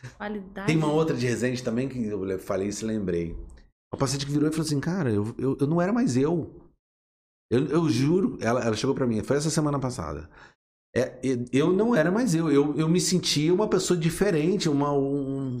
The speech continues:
Speaker 2: parecia que era outra pessoa que tava dentro de mim. Eu ganhei de volta a minha felicidade. Assim, cara, imagina se você sente dor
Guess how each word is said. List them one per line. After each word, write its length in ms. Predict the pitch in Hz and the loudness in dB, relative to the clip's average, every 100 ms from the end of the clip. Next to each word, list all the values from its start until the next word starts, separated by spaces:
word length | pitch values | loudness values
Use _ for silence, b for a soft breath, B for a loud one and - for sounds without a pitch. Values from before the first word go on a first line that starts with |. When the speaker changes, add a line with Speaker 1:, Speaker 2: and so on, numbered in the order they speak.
| - | -2
Speaker 2:
parecia 300 | 156 151 185 | 0 2 2
que 80 | 185 | 4
era 100 | 185 | 4
outra 200 | 208 262 | 4 2
pessoa 300 | 196 - 208 | 0 2 0
que 60 | - | 0
tava 160 | 127 | 0
dentro 160 | 123 110 | 2 0
de 80 | 110 | 0
mim. 280 | 104 92 B B B - | -2 -4 B B B -2
Eu 80 | 127 | 2
ganhei 200 | 156 180 | 2 2
de 80 | |
volta 240 | 156 170 160 | 4 2 2
a 20 | |
minha 100 | 156 | 0
felicidade. 1080 | 165 139 139 117 127 139 135 127 113 117 113 B B B _ | -2 -2 0 2 2 4 4 2 2 0 0 B B B _
Assim, 260 | 359 - 240 | -2 2 2
cara, 360 | 208 254 160 107 | 2 2 4 2
imagina 420 | 123 302 285 349 | 2 0 0 0
se 120 | - | 0
você 240 | 262 - 185 | 0 2 0
sente 420 | - 131 139 - | 2 0 0 -4
dor 460 | 127 113 110 113 | -2 0 0 -2